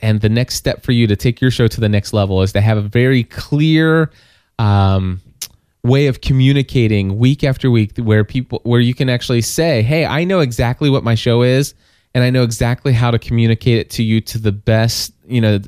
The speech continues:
for the best way for you just to pick up and know exactly what you're gonna get here and what we're all about.'"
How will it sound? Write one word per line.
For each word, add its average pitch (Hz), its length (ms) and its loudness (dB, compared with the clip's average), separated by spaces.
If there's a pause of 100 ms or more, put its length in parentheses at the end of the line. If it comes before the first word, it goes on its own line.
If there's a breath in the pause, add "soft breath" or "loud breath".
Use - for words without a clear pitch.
for - 140 -2
the 110 120 0
best 113 280 -2
way 113 120 0
for 113 100 -4
you 110 120 2
just 104 260 -2
to 98 180 2 (320 soft breath)
pick 135 220 -2
up 127 100 0
and 107 140 0
know 107 100 2
exactly 104 560 0
what 107 160 2
you're 104 80 -2
gonna 101 160 0
get 98 260 0
here 92 440 0 (420 soft breath)
and 107 320 2
what 113 160 0
we're 113 280 -2
all 113 260 0
about.'" 92 500 -4